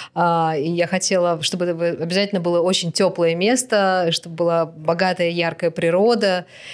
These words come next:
и чтобы были люди со всех стран мира, и культуры со-, культуры всех стран мира, чтобы это был такой вот ядерный суп, и в этом ядерном супе можно было бы там вдохновляться бесконечное количество, а, м, времени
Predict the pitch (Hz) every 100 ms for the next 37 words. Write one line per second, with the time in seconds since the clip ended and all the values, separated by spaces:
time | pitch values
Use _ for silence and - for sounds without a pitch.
0 | - 165 170 180 165 - 175 170 180 180
1 | 196 - 175 - 165 - 175 170 214 226
2 | 180 170 190 170 208 185 165 151 135 -
3 | - 196 175 240 247 190 - 180 - -
4 | 165 160 156 135 135 - 147 156 151 143
5 | 147 139 143 - 160 139 - 147 156 165
6 | 160 160 151 320 320 - - - - 160
7 | 233 196 196 185 185 180 - 269 190 202
8 | 190 185 196 170 170 165 156 160 165 180
9 | 208 - 170 - 165 160 - 156 - 156
10 | 156 - - 147 - 226 - - - -
11 | 143 151 151 143 - _ _ 156 160 156
12 | 151 151 147 143 175 175 165 156 147